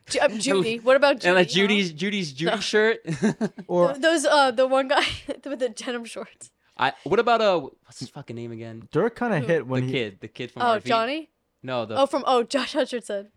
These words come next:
Speaker 2: Josh Hutcherson's baggy cl-, ass clothes. How about that?
Speaker 3: No, I thought when, when the matching outfits from Dirk a-, and, uh, John C. Reilly's character,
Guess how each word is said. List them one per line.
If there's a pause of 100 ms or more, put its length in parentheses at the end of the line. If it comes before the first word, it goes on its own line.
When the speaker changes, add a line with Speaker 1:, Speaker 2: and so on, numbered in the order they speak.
Speaker 2:
Josh
Hutcherson's
baggy
cl-,
ass
clothes.
How
about
that?
Speaker 3:
No,
I
thought
when, (220)
when
the
matching
outfits (160)
from
Dirk (160)
a-, (100)
and,
uh, (100)
John
C.
Reilly's
character,